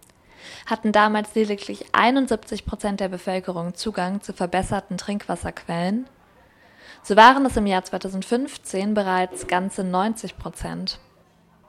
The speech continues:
Bei der Rückkehr aus dem verschlafenen ländlichen Laos in die Millionenmetropole Hanoi im Norden Vietnams werden wir die Frage nicht los:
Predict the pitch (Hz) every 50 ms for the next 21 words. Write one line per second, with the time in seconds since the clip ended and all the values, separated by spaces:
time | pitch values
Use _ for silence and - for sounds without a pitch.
0 | _ _ _ _ _ _ _ _ _ _ _ _ _ _ _ _ _ - _ _
1 | - - - - - - - - 214 202 208 208 220 254 - - 294 294 269 254
2 | - 202 202 - - 208 190 208 202 196 - 208 196 202 233 254 - 262 240 214
3 | 196 185 190 196 - 202 - - 185 175 170 165 170 180 202 214 - - 190 190
4 | 185 185 185 180 180 180 180 208 240 247 214 185 - - - 180 - - 185 180
5 | 180 175 175 175 170 165 160 170 190 - 233 - 180 175 175 180 190 202 202 185
6 | 180 175 - 175 170 - 208 226 262 - - - - - - - 196 196 190 196
7 | 196 190 185 190 185 - - 190 185 185 190 185 180 190 196 - - 180 175 180
8 | 214 240 - - -